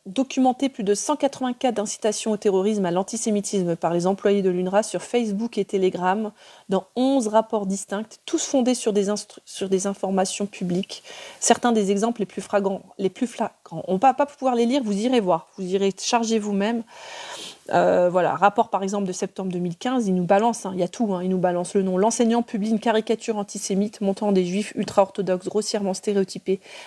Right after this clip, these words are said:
avec des griffes et des papillotes, se ricanant du sort de bébés palestiniens en train de brûler. Tiens, vous voyez,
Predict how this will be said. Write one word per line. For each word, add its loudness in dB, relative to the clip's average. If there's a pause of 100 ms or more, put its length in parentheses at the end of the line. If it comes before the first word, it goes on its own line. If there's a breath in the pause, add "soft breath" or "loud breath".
avec 4
des -2
griffes 0
et 0
des 2
papillotes, -2
se -8
ricanant 0
du 0
sort 2
de 0
bébés 2
palestiniens -4
en -2
train -4
de 2
brûler. 0 (240)
Tiens, 4 (300 soft breath)
vous -6
voyez, 2